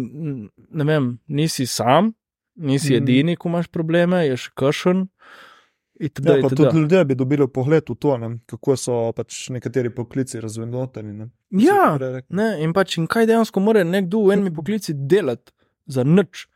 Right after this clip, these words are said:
Speaker 2: Mhm.
Speaker 1: In ti se pritožavaš, ker imaš, ne vem, dve urja plače in ti gre na živce in ne boš imel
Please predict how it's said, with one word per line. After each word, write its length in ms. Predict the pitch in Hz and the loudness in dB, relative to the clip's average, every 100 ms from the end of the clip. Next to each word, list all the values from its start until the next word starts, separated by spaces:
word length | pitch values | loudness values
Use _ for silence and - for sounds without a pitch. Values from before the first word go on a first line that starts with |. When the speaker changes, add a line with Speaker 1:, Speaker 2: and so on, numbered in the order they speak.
| _ | _
Speaker 2:
Mhm. 280 | - 123 127 | -16 -12 -8
Speaker 1:
In 180 | 131 131 | -4 -2
ti 160 | 135 180 | 0 2
se 120 | 180 | 0
pritožavaš, 640 | 151 156 147 160 180 175 | 0 -2 0 0 0 -2
ker 140 | - 160 | -4 -4
imaš, 260 | 165 170 | -4 -4
ne 80 | 160 | -4
vem, 300 | 160 165 139 - | -2 -2 -4 -8
dve 300 | 139 160 165 | -2 2 2
urja 180 | 170 143 | 2 0
plače 540 | - 151 143 139 123 | -2 -2 -2 -2 -2
in 180 | 120 123 _ - _ _ | -2 -6 _ -20 _ _
ti 80 | - | -6
gre 160 | 127 156 | 0 2
na 120 | 147 | 2
živce 560 | 127 156 165 - 139 131 | 4 4 2 0 0 2
in 280 | 127 123 - - | 0 -4 -8 -10
ne 280 | 139 135 | -6 -4
boš 560 | 131 160 185 - - - | 0 2 2 0 -10 -14
imel 640 | - 147 131 120 113 107 | -6 0 2 2 0 -2